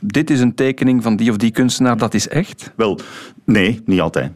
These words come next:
Speaker 2: Zeker niet, eh, stand T P D en zeker niet als je op een hoger niveau komt van stukken, hè, dus, en zeker van bekende namen, belangrijke namen, die dan ook veel geld kunnen waard zijn. Ehm,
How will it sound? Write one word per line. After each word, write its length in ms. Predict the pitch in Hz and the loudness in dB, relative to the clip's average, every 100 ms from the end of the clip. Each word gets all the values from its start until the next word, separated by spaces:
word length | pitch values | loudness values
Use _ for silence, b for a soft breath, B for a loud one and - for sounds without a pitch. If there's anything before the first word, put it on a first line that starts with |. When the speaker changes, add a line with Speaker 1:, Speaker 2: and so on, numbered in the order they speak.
| _ | _
Speaker 2:
Zeker 440 | - - 90 - 87 | -4 0 0 0 2
niet, 340 | 92 85 82 | 2 2 0
eh, 240 | - 85 76 | -2 0 0
stand 280 | - 87 85 | -2 -2 -2
T 100 | 82 | 0
P 20 | |
D 40 | |
en 260 | 92 107 87 | 0 2 0
zeker 260 | 87 95 | 0 0
niet 140 | 92 104 | 0 0
als 120 | - | -2
je 60 | - | -4
op 100 | 80 | -2
een 80 | |
hoger 240 | 73 69 71 | -2 -2 -2
niveau 260 | 73 76 | -2 -2
komt 200 | 76 82 | -2 -4
van 160 | - 65 | -2 -4
stukken, 560 | - - - 135 160 190 | -4 -4 0 0 2 0
hè, 140 | 101 | 0
dus, 180 | 98 - | 0 0
en 120 | 82 | 0
zeker 220 | 76 80 73 | 0 0 0
van 300 | 76 78 73 | -2 -2 -2
bekende 380 | - 104 85 73 | -2 0 0 0
namen, 440 | 78 110 110 - | 2 2 0 -4
belangrijke 600 | - - - 80 - - | -14 -12 -4 -2 -2 0
namen, 240 | 107 113 117 | 0 2 0
die 100 | 78 | 0
dan 160 | 69 | -2
ook 100 | 71 - - - | -4 -8 -20 -20
veel 300 | - - 65 | -8 -4 -2
geld 220 | 78 78 | -2 -2
kunnen 180 | 95 92 | -2 0
waard 220 | 95 107 | 0 0
zijn. 200 | - 110 B B B B B | -2 -2 B B B B B
Ehm, 520 | - 95 95 98 98 | -2 2 4 4 2